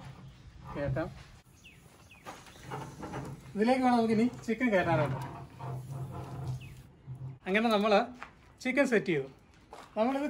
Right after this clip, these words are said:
കറക്കുന്നതിന് വേണ്ടിയിട്ട് ഈ രണ്ട് സൈഡിലും bearing ഉണ്ട്. ഈ bearing ഉണ്ടല്ലേ, ഈ ബെയറിങ്ങിലാണ് ഇത് കറങ്ങുന്നത്. അത് രണ്ട് സൈഡിലും കൊടുത്തിട്ടുണ്ട്. സഞ്ജു പറഞ്ഞ പോലെ "അടിച്ചു പോയി guys, അടിച്ചു പോയി" എന്ന് പറഞ്ഞ പോലെ നമ്മുടെ പരീക്ഷണം പാളി. Additional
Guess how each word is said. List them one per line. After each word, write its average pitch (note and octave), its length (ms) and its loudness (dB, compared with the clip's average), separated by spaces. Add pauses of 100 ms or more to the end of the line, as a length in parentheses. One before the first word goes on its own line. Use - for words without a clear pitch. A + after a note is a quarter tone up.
കറക്കുന്നതിന് C4 500 2
വേണ്ടിയിട്ട് B3 280 0 (360)
ഈ G#3+ 140 4
രണ്ട് A#3 300 4
സൈഡിലും A3+ 380 6 (600)
bearing G3+ 360 6
ഉണ്ട്. D3 160 -2 (340)
ഈ A#3+ 40 2 (140)
bearing A#3+ 360 8
ഉണ്ടല്ലേ, C#3 260 6 (380)
ഈ A3+ 40 4 (120)
ബെയറിങ്ങിലാണ് A3+ 500 8
ഇത് A3+ 160 4
കറങ്ങുന്നത്. F#3+ 400 6 (160)
അത് F#3+ 160 4
രണ്ട് G#3 300 6
സൈഡിലും G#3+ 320 6 (520)
കൊടുത്തിട്ടുണ്ട്. F3 460 4 (920)
സഞ്ജു E3 340 -2
പറഞ്ഞ F#3 220 0
പോലെ F3 140 2
"അടിച്ചു E3 300 -6
പോയി F#3+ 220 0
guys, F#3 280 0
അടിച്ചു E3 220 -6
പോയി" F3+ 100 -2
എന്ന് F3 100 0
പറഞ്ഞ E3+ 160 2
പോലെ D3+ 140 -4 (440)
നമ്മുടെ E3 300 0
പരീക്ഷണം D#3+ 460 -2
പാളി. C#3+ 200 0 (300)
Additional F#3 380 4